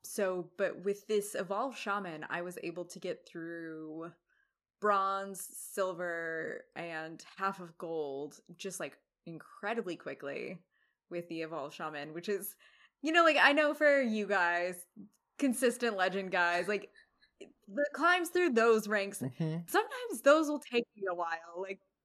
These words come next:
Speaker 1: sometimes that's kind of an irritating piece of trying to, like, get up there. So for it to have, um, that amount of consistency to where it was just, like, a quick,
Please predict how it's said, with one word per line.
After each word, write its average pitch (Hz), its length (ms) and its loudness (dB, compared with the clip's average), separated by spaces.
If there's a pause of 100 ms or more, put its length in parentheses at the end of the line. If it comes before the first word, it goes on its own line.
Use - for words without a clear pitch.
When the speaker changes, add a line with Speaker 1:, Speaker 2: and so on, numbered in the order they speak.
Speaker 1:
sometimes 359 440 0
that's 311 200 2
kind 269 200 -2
of 254 100 -2
an 247 260 0
irritating 202 600 -2
piece 175 440 -8
of 185 200 -2
trying 185 360 -6
to, 220 100 -2
like, 170 260 -2
get 185 160 -2
up 170 200 -2
there. 175 300 -2
So 175 520 0 (480)
for 254 120 0
it 226 60 -4
to 285 100 0
have, 262 240 0 (260)
um, 185 520 2
that 196 260 4
amount 196 260 -2
of 180 100 -10
consistency 175 920 -10
to 175 160 -16
where 170 200 -2
it 135 40 -4
was 170 160 -6
just, 180 160 -10
like, 175 120 -4
a 160 260 -2 (120)
quick, - 380 0